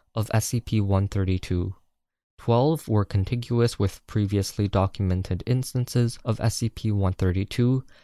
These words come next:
and three instances which had no known shared edges were brought into contiguity.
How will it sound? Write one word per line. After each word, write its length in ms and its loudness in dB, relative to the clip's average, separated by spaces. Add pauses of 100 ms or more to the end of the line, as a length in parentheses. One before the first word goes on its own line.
(140)
and 280 -2
three 280 4
instances 800 2
which 180 0
had 220 2
no 220 4
known 260 4
shared 420 0
edges 400 0 (280)
were 120 0
brought 320 2
into 260 0
contiguity. 880 0